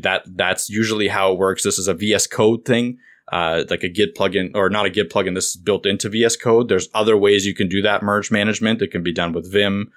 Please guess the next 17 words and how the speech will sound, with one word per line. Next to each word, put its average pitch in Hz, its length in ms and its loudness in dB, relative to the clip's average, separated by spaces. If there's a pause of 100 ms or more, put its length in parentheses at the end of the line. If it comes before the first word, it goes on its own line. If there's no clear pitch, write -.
(180)
whatever. 92 520 0 (540)
And, 87 340 -6
uh, 82 520 -4 (340)
it's, - 640 0 (1500)
it's 143 220 4
a 139 60 6
very 123 340 4
big 113 220 0
feature 92 480 -2
of, 82 560 -4
<laughs> - 180 -4
of 98 240 -2
Git, 92 220 0
because 98 300 -2
doing 120 280 4
merge 117 360 4
management 110 580 0